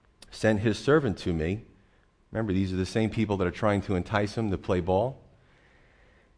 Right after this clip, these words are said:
"Before the fifth time, or as before, the fifth time, with an open letter in his hand," meaning it was to be read in public, which means that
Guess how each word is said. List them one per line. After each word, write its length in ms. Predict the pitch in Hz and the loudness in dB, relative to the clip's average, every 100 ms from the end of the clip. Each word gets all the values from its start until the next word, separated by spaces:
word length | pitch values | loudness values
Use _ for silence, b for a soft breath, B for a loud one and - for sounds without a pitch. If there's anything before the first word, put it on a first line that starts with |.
| _ | _
"Before 340 | - 123 147 143 | 0 0 6 6
the 120 | 120 | 6
fifth 400 | - 170 175 - | 2 4 4 0
time, 420 | - 92 90 117 110 | 2 2 2 -2 0
or 120 | 95 | 2
as 160 | 98 104 | 4 2
before, 400 | 98 - 143 98 | -2 2 4 4
the 120 | 95 | 2
fifth 240 | - 147 | 0 -2
time, 200 | - 101 | 0 2
with 140 | 98 104 | 2 4
an 80 | |
open 320 | 110 160 180 143 | 4 6 4 6
letter 260 | 104 104 | 6 4
in 100 | 98 | 2
his 120 | 98 | 0
hand," 260 | 95 123 92 | 2 2 2
meaning 220 | 92 95 | 2 2
it 80 | 95 | 2
was 140 | 95 | 0
to 100 | - | -2
be 140 | 98 95 | -2 0
read 160 | 87 | 0
in 80 | 85 | -2
public, 360 | 80 123 107 85 | -2 0 0 -4
which 240 | - 95 - | -4 -6 -4
means 320 | 92 92 82 | -2 -2 -2
that 180 | 92 | -4